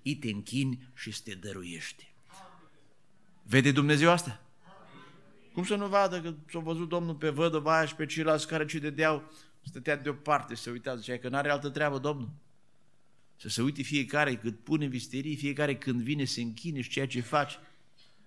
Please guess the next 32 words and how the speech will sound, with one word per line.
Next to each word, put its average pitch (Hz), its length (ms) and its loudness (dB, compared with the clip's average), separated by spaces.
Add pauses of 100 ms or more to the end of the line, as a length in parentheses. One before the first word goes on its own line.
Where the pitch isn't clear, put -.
(240)
Vă 139 60 0
spus, 170 200 -2
Domnul 185 220 0
Iisus 180 140 -4
în 190 100 -4
Matei 190 280 4
zice 185 220 -4
că 185 60 -4
niciun 202 240 -2
pahar 202 340 6
de 202 100 8
apă 175 220 10
nu 165 100 2
rămâne 170 500 4 (500)
nerăsplătit. 196 680 -4 (1300)
Rugăciunile 220 560 6
unde 285 180 2
se 190 120 2
adună? 135 320 0
Scrie 180 200 2
în 165 60 2
Apocalipsa. 147 540 0
Știți 233 240 -2
cum 175 120 -4
se 147 80 2
adună, 123 260 2
da? 220 400 0 (540)
Așa, 247 360 2
în 165 140 0
potire 214 500 4
de 196 100 4
aur. 226 500 6